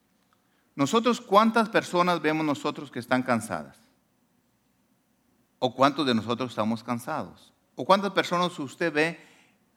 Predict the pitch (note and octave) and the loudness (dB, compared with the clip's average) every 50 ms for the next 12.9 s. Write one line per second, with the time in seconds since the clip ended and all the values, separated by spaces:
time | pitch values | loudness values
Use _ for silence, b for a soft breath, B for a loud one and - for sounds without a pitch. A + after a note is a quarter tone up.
0 | _ _ - C#3+ D#3 D3+ D3+ F#3+ G3 G3 F#3+ F#3 F3+ - G3 G#3 F#3+ G3+ F#3+ F#3+ | _ _ -2 0 0 0 0 0 -2 0 0 0 0 0 -2 -2 0 2 2 4
1 | G3 G3+ G3 G#3 G#3 G3+ - E3+ E3 D#3+ - - F#3+ G3 G3 G3 G3 F#3+ G3 F#3 | 4 4 2 0 -2 -4 -4 -8 -8 -8 -8 -6 -2 -2 0 0 -2 -4 -4 -8
2 | D#3+ - - E3 D3+ D3 C#3 D#3 F#3+ G#3 F#3+ E3+ C3 G#2+ F#2+ F#2 - - _ _ | -8 -4 -2 0 0 0 0 0 2 2 2 2 -2 -4 -8 -10 -16 -20 _ _
3 | _ _ _ _ _ _ _ _ _ _ _ _ _ _ _ _ _ _ _ _ | _ _ _ _ _ _ _ _ _ _ _ _ _ _ _ _ _ _ _ _
4 | _ _ _ _ _ _ _ _ _ _ _ _ _ _ _ _ _ _ _ - | _ _ _ _ _ _ _ _ _ _ _ _ _ _ _ _ _ _ _ 0
5 | G#3 A3+ A#3 A#3 - A3 A3 A3+ G#3+ - - E3 D3+ - - F#3 F#3+ F#3 E3+ D#3+ | 2 2 2 6 6 6 6 6 4 2 2 0 0 2 0 2 2 2 0 0
6 | D3 C3+ - E3+ D#3 - E3 D#3 C#3 - B2+ A#2+ A#2+ A#2 B2 B2 A2+ A2 G#2+ - | 0 0 0 0 -2 -2 -4 -12 -6 -2 0 0 2 0 -2 -6 -8 -8 -8 -8
7 | - E2+ C2 C2 - _ _ _ _ _ _ _ _ _ _ _ _ _ _ _ | -8 -16 -16 -18 -20 _ _ _ _ _ _ _ _ _ _ _ _ _ _ _
8 | _ _ _ _ _ _ _ _ _ _ _ _ _ _ _ _ _ _ _ _ | _ _ _ _ _ _ _ _ _ _ _ _ _ _ _ _ _ _ _ _
9 | - B2+ C3 A#2+ C#3 B2+ B2+ B2 D3 F#3 G3+ F#3 - - - - _ _ _ _ | -4 -4 0 4 4 4 4 4 4 2 2 2 -2 -8 -20 -20 _ _ _ _
10 | _ _ _ _ _ _ - - D#3+ D3+ - F3+ E3 D3+ C#3 - E3+ D#3+ D#3 D3 | _ _ _ _ _ _ -6 -4 -4 0 2 4 4 4 4 2 0 0 0 0
11 | C#3+ C#3 D3+ D#3 D3+ D3+ - - - - C3 B2+ A#2 A#2+ C#3+ C#3+ C3 A#2 - A#2 | 0 0 0 0 -2 -4 -6 -12 -12 -6 -4 -4 -2 -2 -2 -4 -4 -4 -4 -8
12 | A2+ - - A#2 A2+ - G#2+ F#2+ F#2 F#2 - G#2+ G2+ G2+ G2 G2 G2 | -8 -6 -8 -10 -6 -2 -2 -2 -2 -2 -2 0 0 0 0 -4 -8